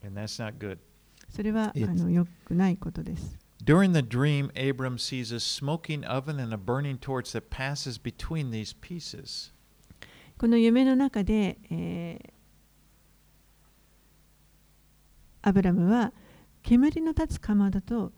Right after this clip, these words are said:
Speaker 2: 燃えている松明が切り裂かれたものの間を通り過ぎるのを見ました。
Speaker 1: Now, an important thing to notice about this is that God, remember we were talking about the covenant and how covenants were made? God goes by himself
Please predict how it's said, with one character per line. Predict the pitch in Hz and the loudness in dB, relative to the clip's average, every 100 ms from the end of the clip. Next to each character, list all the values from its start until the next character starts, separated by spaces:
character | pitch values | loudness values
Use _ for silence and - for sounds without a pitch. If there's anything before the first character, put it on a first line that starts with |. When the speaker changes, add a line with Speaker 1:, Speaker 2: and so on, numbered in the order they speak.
| - _ - | -20 _ 2
Speaker 2:
燃 | 226 262 | 4 4
え | |
て | 277 269 | 0 -2
い | |
る | 262 262 302 285 | 0 0 0 0
松 | 226 - | -2 -2
明 | |
が | 208 247 - - - | -2 -4 -6 -16 -2
切 | 220 | 0
り | |
裂 | 220 214 | 2 0
か | 214 | 0
れ | 208 | 0
た | 190 | 0
も | 180 180 | 0 0
の | 170 | 0
の | 170 | 0
間 | 185 220 247 | 0 2 2
を | 240 | 0
通 | - 226 | 0 0
り | 226 | -2
過 | 233 226 | -2 -2
ぎ | 208 | -4
る | 202 - - | -6 -10 -6
の | 285 240 | -4 -2
を | |
見 | 180 165 | -2 -2
ま | 156 | -2
し | - - | -6 -10
た。 | - - | -12 -2
Speaker 1:
Now, | 151 | 0
an | 165 | 0
important | 147 277 277 | 0 -2 0
thing | 226 208 | 2 2
to | 175 147 | 2 0
notice | 196 262 - 127 | -2 -2 -4 -4
about | 127 120 - | -2 -2 -2
this | 127 - | -6 -6
is | 131 - | -8 -2
that | 147 - - - _ - 107 | -2 -2 -12 -20 _ -16 0
God, | 160 247 247 175 156 147 - _ _ _ - | 4 4 4 2 0 -2 -12 _ _ _ -4
remember | 143 170 233 214 | 0 2 2 2
we | 190 | 0
were | |
talking | 165 180 180 165 | 0 0 0 -2
about | 151 147 | -2 -2
the | 131 | -8
covenant | - 135 156 170 180 - | -4 -2 -2 -6 -8 -12
and | 117 117 | -12 -8
how | 120 | -8
covenants | - 143 147 147 - | -4 -4 -4 -10 -10
were | 135 | -10
made? | 135 151 151 - - 127 | -8 -10 -12 -18 -20 -8
God | 180 226 285 254 175 - 147 | -4 -2 -2 -6 -10 -16 -10
goes | 151 180 165 | -6 -4 -6
by | 127 151 156 | -6 -6 -6
himself | 151 139 - - 311 - - - - | -8 -10 -12 -12 -12 -12 -14 -18 -20